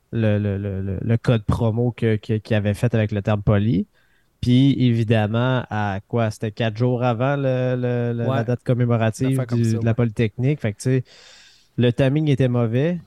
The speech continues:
Speaker 1: Puis, c'est associé avec une coalition qui est clairement pas, en tout cas, pour ma part, c'était, c'était, c'était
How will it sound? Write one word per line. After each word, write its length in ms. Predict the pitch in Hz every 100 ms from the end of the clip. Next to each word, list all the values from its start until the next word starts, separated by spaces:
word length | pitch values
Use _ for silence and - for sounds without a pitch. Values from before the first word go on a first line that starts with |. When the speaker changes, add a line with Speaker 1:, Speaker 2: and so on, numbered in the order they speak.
| _
Speaker 1:
Puis, 400 | - 135 143 143
c'est 180 | 123 135
associé 540 | 120 - 120 - 143
avec 320 | 135 120 117 -
une 180 | 117
coalition 880 | 107 - 123 120 101 - 127 127 127 - _ _ _ _
qui 300 | - 117 113
est 100 | 104
clairement 480 | - 117 107 117 110
pas, 420 | - 123 123 123 - _ _ _ _ _ _ _
en 80 | 127
tout 40 | 123
cas, 120 | 120
pour 160 | 123 120
ma 120 | 110
part, 280 | 127 131 107
c'était, 320 | - - 110
c'était, 180 | - 110
c'était 400 | - 110 -